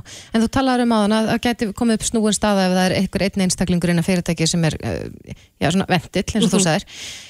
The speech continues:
Speaker 1: Um, er það algengara núna að, sko, að fólk hreinlega úthýsir svona verkefnum ef það kemur upp mál innan veggja fyrirtækis og... og, já, kannski ekki allir óháðir,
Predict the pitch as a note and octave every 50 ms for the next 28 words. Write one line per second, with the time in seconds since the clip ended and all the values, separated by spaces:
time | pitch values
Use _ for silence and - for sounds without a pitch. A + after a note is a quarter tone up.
0 | - - G#3 G#3 G3 F#3+ F#3+ F#3 E3 - F#2 G2+ - - - - A#3 C#4 C4 C4+
1 | B3 - - - C#4 - - C#4 C4+ - C4 B3+ B3 B3 B3+ C4 B3+ B3 A#3+ A#3
2 | A3+ - - A#3 A3 G3+ - - A#3+ A#3 A3 - - - - - - - - A3+
3 | - - A#3 A#3+ A3+ - - G3+ B3+ D#4+ - - - - C4+ A#3 A#3+ A3 G3 A3
4 | G#3+ A#3+ C4 - - - F3 D#3+ D#3 D3+ D#3+ D#3+ E3 - _ _ - - - A#3
5 | B3+ C4+ C4+ B3+ A#3+ - C4 A#3+ - - - - - A3 A3 A3 A3+ A#3+ C4+ C4
6 | - - A3+ A#3+ B3+ B3+ B3 A3 G#3 G3 - - A#3 A#3+ - - - G3+ F3 G#3
7 | G#3 G3+ - G#3 G3 - - A3+ C4+ - - - G#3+ F#3+ - - G#3+ G3+ F#3+ F#3
8 | - - - - - - - _ _ _ _ - - F3+ E3 G#2+ - - - -
9 | G2+ - - G#3+ F#3+ A3+ - G3+ D#3 - - - F3 - - G#3 - - G#3+ -
10 | - G#3 A3 F3 F3 G3+ G3 F#3+ E3 F3 G3+